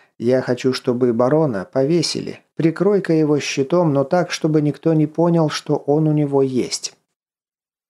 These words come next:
«Думаете, ваше сиятельство, кто-то из его подручных решит убить Волода, чтобы тот избежал позорной петли?»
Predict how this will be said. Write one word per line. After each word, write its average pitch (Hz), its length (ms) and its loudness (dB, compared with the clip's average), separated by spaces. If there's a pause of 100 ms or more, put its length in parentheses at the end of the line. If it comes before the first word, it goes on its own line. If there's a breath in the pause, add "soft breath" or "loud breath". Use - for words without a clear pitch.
(800)
«Думаете, 143 640 0
ваше 143 280 2
сиятельство, 135 920 0 (120)
кто-то 156 380 0
из 147 180 2
его 147 240 4
подручных 139 800 0
решит 127 560 0
убить 143 400 0
Волода, 117 560 0
чтобы 127 380 0
тот 135 200 0
избежал 135 520 2
позорной 135 560 0
петли?» 147 440 0